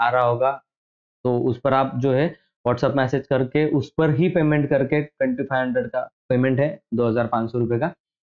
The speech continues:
उस पर ही payment, अ, PhonePe, Google Pay करके आप जो है वो कम्युनिटी batch, अ, next month का वो ज्वाइन कर सकते हो, और ये सब कुछ मेरे साथ सीख सकते हो, मेरे साथ, अ, आप लोग जो है वो,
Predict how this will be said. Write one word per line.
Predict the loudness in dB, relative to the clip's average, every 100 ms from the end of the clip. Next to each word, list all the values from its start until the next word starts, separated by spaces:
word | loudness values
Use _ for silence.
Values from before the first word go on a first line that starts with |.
| _
उस | -4 0
पर | 0
ही | 2
payment, | 2 2 0 -2
अ, | -2
PhonePe, | 0 0 0 0
Google | 0 0 0
Pay | 0 0
करके | 0 0 -2
आप | -2 -2 -2 -2
जो |
है | 0
वो | 0
कम्युनिटी | -2 -4 -4 -2
batch, | 0 0 -2 _ _ _
अ, | -2 2
next | 2 0 0
month | 0 0
का | 0 0
वो | 2 0 0
ज्वाइन | 0 0 2
कर | 0
सकते | 0 -2 -2
हो, | 0
और | 2
ये | 2
सब | 0 -2 -2 -2
कुछ | 0
मेरे | 2 2 0
साथ | 2 0
सीख | -2 -8
सकते | -8 -8 -6 -6
हो, |
मेरे | -2 -4
साथ, | -2 -6 -8 _ _ _ -4
अ, |
आप | 0 2 2 2 2
लोग | 0
जो | 2
है | 2
वो, | 2 0 -2